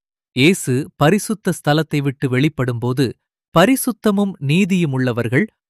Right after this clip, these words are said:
இன்னும் பரிசுத்தமும் நீதியும் உள்ளவர்களாகவே இருப்பார்கள். ஏனெனில், அப்போது அவர்களுடைய பாவங்கள் எல்லாம் கிறுக்கப்பட்டு,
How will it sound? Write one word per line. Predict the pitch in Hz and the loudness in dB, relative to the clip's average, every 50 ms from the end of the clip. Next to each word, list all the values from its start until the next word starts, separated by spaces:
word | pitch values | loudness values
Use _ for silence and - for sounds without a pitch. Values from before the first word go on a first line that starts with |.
| _ _ - | _ _ 0
இன்னும் | 202 214 247 262 247 190 202 - - _ _ 160 | 0 0 2 2 0 0 0 -4 -8 _ _ 0
பரிசுத்தமும் | 156 180 233 254 - - 233 - - 226 208 202 220 208 202 - | 2 2 2 2 0 -2 -6 -4 -2 -2 0 0 0 -2 -4 -6
நீதியும் | - 143 139 156 185 214 190 214 202 196 185 156 147 | -6 -2 0 2 2 2 2 2 2 2 0 0 0
உள்ளவர்களாகவே | 147 143 143 139 135 127 135 131 131 127 120 - 127 120 127 127 113 - | 0 0 0 0 -2 -2 0 2 0 0 0 -2 -2 -2 -2 -2 -2 -4
இருப்பார்கள். | 127 123 127 117 - 120 110 107 110 - 110 98 - - _ _ _ _ _ _ _ _ _ _ _ - | -4 -6 -6 -4 -2 0 0 0 -2 -4 -6 -6 -8 -10 _ _ _ _ _ _ _ _ _ _ _ -2
ஏனெனில், | 127 131 135 127 127 127 160 143 113 151 185 - _ _ _ _ | 0 2 2 2 0 0 0 0 0 -2 -4 -10 _ _ _ _
அப்போது | - 151 160 - _ 202 190 185 160 151 147 160 - | -2 -2 -2 0 _ 4 4 4 4 2 0 0 0
அவர்களுடைய | - 143 143 151 147 135 143 139 139 135 135 135 | -2 0 0 0 0 0 0 0 0 2 0 0
பாவங்கள் | 123 - - 160 185 220 240 247 226 202 202 185 160 | 0 0 2 2 4 4 2 0 -2 -2 0 0 2
எல்லாம் | 147 135 135 139 135 135 135 - - _ - | 2 2 2 0 0 0 -2 -4 -10 _ -4
கிறுக்கப்பட்டு, | 175 170 190 180 - - 131 - - 113 107 - _ 208 | 0 0 0 -2 -2 -4 -8 -6 -6 -6 -8 -4 _ -4